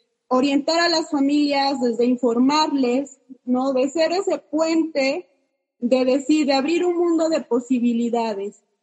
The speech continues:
porque nos enfrentamos con eso, ¿no? Muchas veces nos centramos en esa parte de no puede,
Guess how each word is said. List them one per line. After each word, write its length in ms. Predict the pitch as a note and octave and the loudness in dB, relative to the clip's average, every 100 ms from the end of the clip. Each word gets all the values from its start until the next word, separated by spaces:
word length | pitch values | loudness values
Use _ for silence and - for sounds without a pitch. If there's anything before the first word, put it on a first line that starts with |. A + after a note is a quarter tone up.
| _ - | _ -4
porque 300 | B3 A#3+ C4 | -2 0 0
nos 240 | C4 C4+ | 0 0
enfrentamos 760 | C4 C#4 C4 B3+ D4 D4 D#4+ | -2 0 -2 0 0 0 -2
con 220 | - B3 B3 | -4 0 2
eso, 340 | A#3 - G#3+ | 0 -2 -4
¿no? 300 | A3+ C#4+ E4 _ _ | -4 -4 -8 _ _
Muchas 340 | C#4 C#4+ F#4 E4+ | -2 0 0 0
veces 300 | F4 F#4 F4+ | 0 0 0
nos 180 | D#4+ D4+ | 0 0
centramos 640 | C4+ C4+ C#4+ D4 D#4+ D#4+ | -2 0 0 0 0 0
en 160 | C4+ | 0
esa 260 | C4 C4+ D4 - | 0 -2 -6 -2
parte 400 | C4+ C4+ C#4+ C4 | -4 -2 -4 -2
de 320 | G#3 G3 _ _ _ _ | -4 -6 _ _ _ _
no 320 | - C4+ C#4 - | 0 2 2 0
puede, 680 | D#4 D#4 D4+ D4 E4 E4 | 0 2 2 2 0 -4